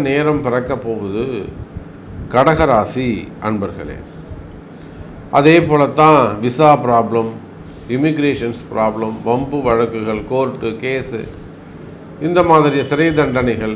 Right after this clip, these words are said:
இந்த மாதிரியான பிரச்சனைகள் இருக்குமேயானால் அவையும் விலகும். குறிப்பா கணவன் மனைவி பிரச்சனைகள், குடும்ப பிரச்சனைகள், அப்பா அம்மா பிரச்சனை, அல்லது பசங்க சொல்ற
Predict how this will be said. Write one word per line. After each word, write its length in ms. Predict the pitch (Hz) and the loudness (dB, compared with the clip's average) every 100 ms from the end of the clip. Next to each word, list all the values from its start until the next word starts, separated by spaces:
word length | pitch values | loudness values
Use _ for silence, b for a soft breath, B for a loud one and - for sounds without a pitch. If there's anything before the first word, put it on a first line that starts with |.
| 107 | -4
இந்த 180 | 127 143 | -2 0
மாதிரியான 680 | 131 127 120 117 110 110 123 117 | 2 0 0 2 2 2 -2 -2
பிரச்சனைகள் 580 | 120 117 120 117 110 127 113 | -2 -2 -2 -2 -2 -6 -4
இருக்குமேயானால் 960 | 120 120 120 107 104 98 92 95 113 92 - | -2 -4 -4 -6 -4 -6 -6 -4 -4 -6 -6
அவையும் 360 | 104 110 101 110 - | -4 -2 -4 -8 -8
விலகும். 440 | 98 92 90 - - - - - - - - B B B B B - | -6 -6 -8 -12 -14 -16 -18 -20 -20 -18 -18 B B B B B 2
குறிப்பா 340 | 170 160 160 156 | 6 6 8 6
கணவன் 420 | 139 135 143 147 143 | 6 4 6 6 4
மனைவி 300 | 135 131 127 123 120 | 4 4 4 2 2
பிரச்சனைகள், 540 | 117 123 117 110 113 113 | 0 0 0 4 2 4
குடும்ப 280 | 143 156 143 123 | 4 6 4 4
பிரச்சனைகள், 560 | 120 - 113 110 113 | 0 0 -2 0 0
அப்பா 280 | 110 107 131 | 0 0 -2
அம்மா 240 | 127 120 113 | 0 0 0
பிரச்சனை, 460 | 110 104 113 110 110 - - - - - - - - - - - - - - | -2 -6 -4 -4 -6 -8 -16 -16 -16 -14 -10 -10 -10 -16 -14 -12 -12 -12 -2
அல்லது 340 | 139 156 156 175 165 135 107 - - 123 | 2 4 4 4 6 4 2 -4 -8 -6
பசங்க 340 | 123 165 156 127 | -2 0 0 2
சொல்ற 240 | 135 | 2